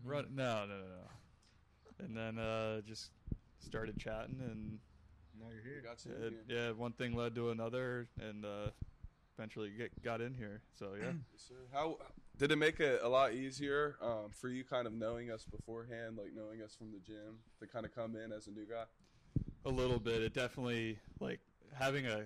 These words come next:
Speaker 1: a handful of guys that I'd interacted with before, like, it definitely gets, you know, through that awkward new guy phase a little bit.
Speaker 3: Yeah.
Speaker 1: But, uh, you know, there were,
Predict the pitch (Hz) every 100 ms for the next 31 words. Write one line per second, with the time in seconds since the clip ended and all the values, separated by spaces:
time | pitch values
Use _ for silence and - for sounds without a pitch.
0 | 104 113 117 117 113 127 123 123 127 123
1 | 120 117 113 120 117 117 - 120 123 120
2 | - 123 127 131 113 104 110 113 110 113
3 | 110 107 110 - - - - - 110 107
4 | 107 110 110 107 101 104 - 110 104 104
5 | 110 113 113 127 127 131 135 135 147 156
6 | 107 95 110 - - 101 98 95 95 95
7 | - - - 104 98 107 104